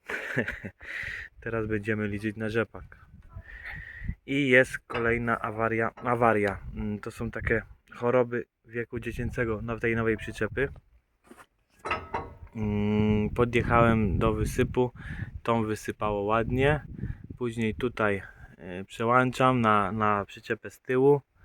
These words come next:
ten za-, zawór. No i nie wywraca. I kombinacje w drugiej tak samo tam mi pomagali chłopaki przestawić.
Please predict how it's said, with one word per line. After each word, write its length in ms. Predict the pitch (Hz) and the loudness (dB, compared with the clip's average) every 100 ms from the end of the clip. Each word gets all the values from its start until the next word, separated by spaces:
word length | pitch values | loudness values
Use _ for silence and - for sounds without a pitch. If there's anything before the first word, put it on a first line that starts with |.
| - - - | -20 -18 -14
ten 220 | - 113 | -6 -4
za-, 160 | 110 117 | 0 0
zawór. 520 | - 120 123 123 135 131 - - - - - - - - - - | 0 4 4 4 2 2 -4 -10 -12 -12 -10 -10 -8 -6 -6 -2
No 140 | 131 | 0
i 240 | 143 139 - | 4 6 6
nie 180 | 139 | 6
wywraca. 600 | 131 131 117 110 - 110 | 4 6 4 4 2 0
I 80 | 107 | -2
kombinacje 760 | 107 139 123 120 131 139 - 139 | 0 -2 0 2 4 4 4 2
w 80 | 120 | 4
drugiej 340 | 131 123 117 | 4 4 4
tak 180 | 120 117 | 0 0
samo 320 | 127 120 117 | 2 4 4
tam 160 | 113 113 | 2 0
mi 100 | 113 | 0
pomagali 460 | 120 117 117 117 | 0 2 4 4
chłopaki 480 | 113 - 120 113 - | 2 0 0 4 4
przestawić. 760 | - - - 131 131 135 - | 4 -4 0 0 0 -4 -8